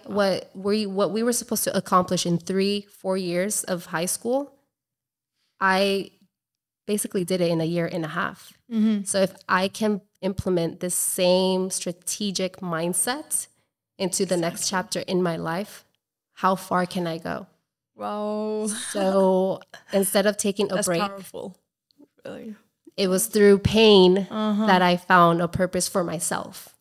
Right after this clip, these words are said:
Speaker 2: Exactly.
Speaker 1: in that. And then from there, it turned into Travel with Curls when I ended up moving to London, and everyone kept on asking me what my experience was like living abroad. I got tired of it. Uh,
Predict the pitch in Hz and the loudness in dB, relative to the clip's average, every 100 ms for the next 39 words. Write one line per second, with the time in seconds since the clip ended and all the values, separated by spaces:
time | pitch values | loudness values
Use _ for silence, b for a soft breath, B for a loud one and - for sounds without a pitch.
0 | _ - 220 214 - 190 185 170 - - | _ -18 -16 -18 -12 -6 -4 -4 -10 -12
1 | - B B B B - 226 214 208 - | -18 B B B B 2 4 4 4 2
2 | 208 190 185 185 180 - - 185 - 180 | 2 6 6 6 2 -2 -6 -6 -2 0
3 | 180 175 175 170 - 175 - 175 180 175 | 0 0 -4 -2 -2 -2 -2 -4 -4 -6
4 | - 202 175 170 165 180 - 202 180 170 | -8 -4 -2 -2 -2 -4 -6 -6 -6 -4
5 | 185 175 175 170 175 165 170 - 175 170 | -4 -2 -2 0 0 0 -2 -2 0 2
6 | 165 170 165 165 165 156 165 B B B | 2 2 0 0 -2 -4 -8 B B B
7 | - 202 202 190 196 185 185 - 185 - | 0 2 4 2 0 -2 -2 0 -2 -2
8 | 180 175 175 170 170 175 175 185 - 180 | 0 0 0 0 -2 -2 -4 -6 -2 0
9 | 170 170 - 175 - 190 190 185 185 175 | 0 0 -2 -6 -2 0 0 0 -2 -2
10 | 175 170 185 190 185 185 - - - - | -2 -2 2 4 4 4 -2 -8 -8 0
11 | 220 220 214 214 202 208 208 208 - - | 2 4 2 0 2 2 2 0 -4 -2
12 | 185 | -2